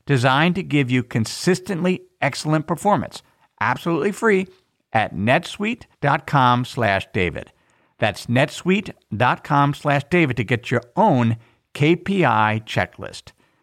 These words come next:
netsuite dot com slash David. If you're running a new or existing business, I can't think of a better partner than Shopify.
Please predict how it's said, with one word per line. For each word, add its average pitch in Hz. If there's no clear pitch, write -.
netsuite 139
dot 120
com 98
slash 85
David. -
If -
you're 285
running 240
a 131
new 123
or 104
existing 95
business, 80
I 208
can't -
think 135
of 104
a 104
better 98
partner 85
than 76
Shopify. -